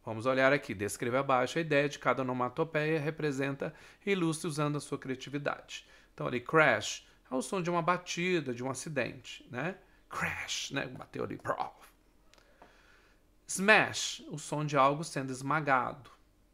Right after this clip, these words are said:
Smack, o som de um beijo, né? Uau! Exprimindo surpresa, né? Uau! E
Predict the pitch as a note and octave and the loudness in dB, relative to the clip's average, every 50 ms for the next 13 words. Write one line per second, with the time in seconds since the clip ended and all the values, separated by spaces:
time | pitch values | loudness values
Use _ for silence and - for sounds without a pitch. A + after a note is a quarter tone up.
0 | _ _ _ _ - - _ _ _ - - - C#3+ D#3 F#3+ G#3+ F3+ C#3+ - A2+ | _ _ _ _ -20 -20 _ _ _ -10 -6 -4 0 2 2 2 2 2 -2 -6
1 | - - - - - C4+ G#3+ - - - D#3 D3 C#3+ C#3 E3+ G3 G3+ E3 C#3+ C3 | -12 -18 -20 -14 -10 -10 -8 -8 -6 -6 -4 -4 -2 -2 -4 -4 -2 -2 -2 -2
2 | B2+ A#2 G#2+ B2 A#2+ B2+ C#3+ D3 - _ _ - - - B4 C#5 - - - - | -4 -6 -6 -6 -6 -6 -6 -8 -10 _ _ -2 -2 2 2 2 0 0 -4 -20
3 | _ _ _ _ _ _ _ _ _ _ _ _ _ _ _ _ - D3+ B2+ B2+ | _ _ _ _ _ _ _ _ _ _ _ _ _ _ _ _ -12 -10 -8 -6
4 | C3 B2 C#3 D#3 F#3 G3+ A3 A3+ A3+ G#3+ F#3+ E3+ D3+ C#3+ C#3 C3 B2 - - - | 0 4 4 4 4 4 2 -2 -2 0 0 0 0 0 0 -2 -4 -6 -10 -10
5 | - - E3 D#3 D#3 E3 F3 E3 - - G#3 F3 - - C#3+ D3+ F3+ G3 E3+ C3 | -8 -6 -4 -2 -2 -2 -4 -6 -6 -8 -8 -6 -4 -2 0 0 0 0 -2 -2
6 | C3+ B2 C#3+ D#3 - A#2+ C3 D#3 F3+ F#3+ F#3+ F3 D3+ C3 - - - _ - - | -2 -2 -2 -2 -2 -2 -2 -2 -2 -4 -6 -6 -6 -8 -10 -12 -16 _ -20 -20
7 | - - _ _ _ - D#3 D#3 D#3 D#3 D#3 | -20 -20 _ _ _ -2 0 2 2 2 0